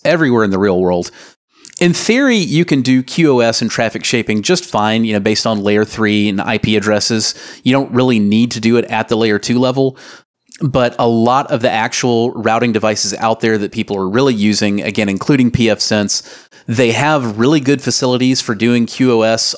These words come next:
on everything that has a particular V lan tag on it,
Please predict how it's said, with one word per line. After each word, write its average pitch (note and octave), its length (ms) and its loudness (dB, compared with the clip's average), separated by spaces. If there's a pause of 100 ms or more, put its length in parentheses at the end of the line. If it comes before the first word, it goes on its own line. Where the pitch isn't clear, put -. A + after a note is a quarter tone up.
on G#2+ 300 -2
everything A#2+ 500 -2
that A2 100 -2
has A2+ 200 -2
a G#2 60 -6
particular A#2 440 -2
V A2+ 160 2
lan A#2 240 2
tag B2 240 -2
on C3 160 0
it, - 180 -4